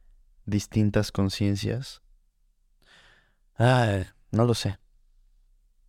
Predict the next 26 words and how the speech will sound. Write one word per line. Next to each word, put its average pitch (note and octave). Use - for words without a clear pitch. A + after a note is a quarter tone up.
Pero A#2+
te B2
pregunto, B2
después A2
de C3+
escuchar A#2
esto, -
¿te G2+
pondrías G#2
ese A#2
implante? G2
¿Serías G#2+
la G2
primera G#2
persona G2
en G2
ponérselo? G#2
¿Te -
esperarías G#2
a A2+
que F#2+
unas G#2
cuantas G2+
personas G2
no G2
lo, F#2